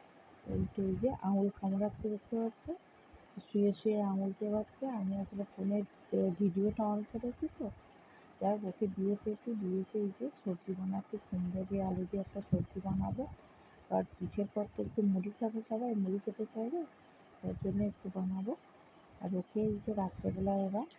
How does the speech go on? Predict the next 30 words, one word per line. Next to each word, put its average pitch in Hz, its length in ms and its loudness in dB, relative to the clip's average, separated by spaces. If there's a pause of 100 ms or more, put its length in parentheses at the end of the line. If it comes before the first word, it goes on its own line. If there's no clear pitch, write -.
(380)
খাবারটা 185 400 4
খাইয়ে 196 460 0
দিয়েছি, 208 340 0 (160)
দিয়ে 190 160 2 (140)
ঘরের 185 300 2
মধ্যে 190 300 0 (120)
নিয়ে 190 160 2 (100)
চলে 180 200 0
এসেছি। 202 380 -2 (580)
এসে - 280 -2
ওকে 185 300 0
এবার 185 240 2
আমি 185 220 0 (520)
চেঞ্জ 180 240 2 (120)
করে 165 260 2
দেবো। 165 180 -8 (180)
এতটাই 196 500 -2 (100)
গরম 185 280 4 (120)
পড়েছে 240 400 -2
না, 302 140 -6 (720)
যার 185 160 0 (120)
জন্য 220 200 2
ওকে 202 220 -2
আমি 233 220 0
রাত্রের 185 440 -2
দিকে 214 220 -2
না 330 140 -2
একটু - 220 -6 (140)
গাটাকে 185 460 0
ভালোভাবে 185 520 0